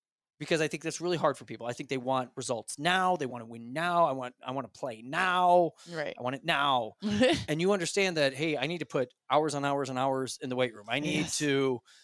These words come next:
Speaker 1: you know, some
Speaker 2: Unfortunately.
Speaker 1: days eat good food.
Speaker 2: <laughs> Some
Speaker 1: Um,
Speaker 2: days. <laughs>
Speaker 1: you know, I need, I have to have good sleep.
Speaker 2: Right.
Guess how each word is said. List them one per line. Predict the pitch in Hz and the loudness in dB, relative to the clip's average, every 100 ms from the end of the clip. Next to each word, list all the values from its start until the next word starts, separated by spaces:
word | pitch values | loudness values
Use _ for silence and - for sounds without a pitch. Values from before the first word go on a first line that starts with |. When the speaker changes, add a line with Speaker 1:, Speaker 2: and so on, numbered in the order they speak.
| _ - | _ -6
Speaker 1:
you | |
know, | 131 120 - | -4 -4 -2
some | - 226 | 4 4
Speaker 2:
Unfortunately. | 202 160 | 6 2
Speaker 1:
days | 113 - - - | 2 -10 -16 -12
eat | 165 - | -8 -4
good | 151 | -4
food. | - 147 117 - | -2 -2 -2 -2
Speaker 2:
<laughs> | |
Some | 285 277 - | 4 4 8
Speaker 1:
Um, | - - | 8 10
Speaker 2:
days. | 262 - 370 370 370 - | 6 6 4 6 4 2
<laughs> | _ | _
Speaker 1:
you | 165 | 2
know, | 147 135 131 | 6 4 4
I | 175 190 | 0 2
need, | 196 214 208 190 - | 2 2 2 0 -2
I | |
have | - 190 | 0 0
to | - | 2
have | 165 147 | 2 2
good | 165 - | -2 -2
sleep. | 180 156 127 - - | 0 0 0 -6 -6
Speaker 2:
Right. | 190 147 | -2 -2